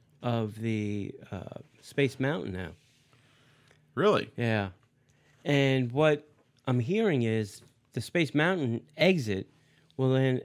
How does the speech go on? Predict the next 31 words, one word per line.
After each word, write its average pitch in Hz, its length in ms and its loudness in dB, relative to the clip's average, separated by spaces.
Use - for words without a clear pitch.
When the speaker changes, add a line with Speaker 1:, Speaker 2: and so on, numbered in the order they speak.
Speaker 1:
actually 139 320 -4
drop 143 560 0
you 117 140 2
on 113 140 2
the 117 120 -2
other 139 180 0
side 131 440 0
of 117 220 -2
the 110 320 -4
railroad 127 560 -2
tracks. - 520 -12
Speaker 2:
Oh, 113 80 -6
wow. 104 380 -6
Weird. 104 280 -8
Speaker 1:
Yeah. 143 260 0
So. - 140 -14
Speaker 2:
So 131 200 2
I 131 100 6
was 117 100 2
driving 123 420 2
on, 107 320 2
uh, 98 380 0
I 98 40 -4
was 104 100 -2
coming 113 320 -2
off 107 320 0
of, 98 340 -4
uh, 92 300 0
Buen-, 98 1120 -4
I 98 60 -2
was 104 180 -4